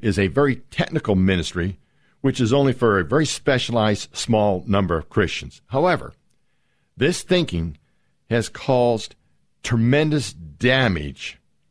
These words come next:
because of the failure of the church to see basic apologetics as part of the discipleship process for every Christian. See, the number one reason we do apologetics, in other words, being able to defend the faith, is not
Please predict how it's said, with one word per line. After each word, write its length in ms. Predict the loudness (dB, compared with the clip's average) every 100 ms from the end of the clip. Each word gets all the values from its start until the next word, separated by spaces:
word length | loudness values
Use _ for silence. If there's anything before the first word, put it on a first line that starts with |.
| _ _ _
because 340 | -6 0 0 0
of 100 | -4
the 80 | -6
failure 520 | -2 2 2 2 -2
of 160 | -6
the 100 | -6
church 420 | -4 2 2 2 -2
to 100 | -6
see 200 | 0 -2
basic 460 | 0 0 0 -4
apologetics 800 | -8 -2 0 0 0 0 0 -4 -10
as 140 | -10
part 320 | -8 -2 -2
of 120 | -2 -2
the 100 | -4
discipleship 800 | -4 -2 -2 0 -6 -4 -6
process 500 | -2 -2 -2 -4 -8 -10
for 140 | -6
every 280 | -4 -4 -6
Christian. 540 | -8 -4 -4 -6 -14 -20 _ _ -20 _ _ _ _ _
See, 160 | -2
the 120 | 0 2
number 420 | 2 4 4 4
one 360 | 2 2 2
reason 400 | 2 4 4 2
we 120 | 2 2
do 160 | 2
apologetics, 840 | 2 0 0 2 0 2 2 2 0
in 60 |
other 100 | 2
words, 120 | 2 0
being 220 | 2 2
able 180 | 2 0
to 80 |
defend 380 | 0 0 2 0
the 60 | 0
faith, 360 | 0 0 0 -2
is 200 | -2 0
not 420 | 2 2 0 -4